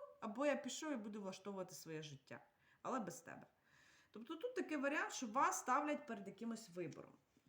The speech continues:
Це не обов'язково особисте життя. Можливо, це ваша якась, е, фінансова справа або ще щось. Ну, вас поставили перед вибором. Вам треба прийняти рішення. І цей чоловік у жовтні,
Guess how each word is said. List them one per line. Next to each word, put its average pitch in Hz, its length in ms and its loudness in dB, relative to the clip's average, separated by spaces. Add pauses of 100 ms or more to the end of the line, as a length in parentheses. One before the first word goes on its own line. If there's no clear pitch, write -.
(140)
Це 302 160 4
не 339 120 -2
обов'язково 311 520 -2
особисте 202 480 -4
життя. 147 420 -6
Можливо, 233 420 -2
це 277 180 -2
ваша 262 340 0
якась, 240 440 -4
е, 208 180 0
фінансова 185 640 -2
справа 160 320 -6
або 196 160 -4
ще 160 240 -2
щось. - 280 -14
Ну, 185 140 -4
вас 190 400 4
поставили 196 520 -4
перед 175 260 -10
вибором. 151 460 -8
Вам 185 220 -2
треба 226 340 0
прийняти 180 640 -6
рішення. 151 560 -6 (540)
І 220 80 -4
цей 311 260 2
чоловік 294 560 0
у 311 60 2
жовтні, 196 720 -4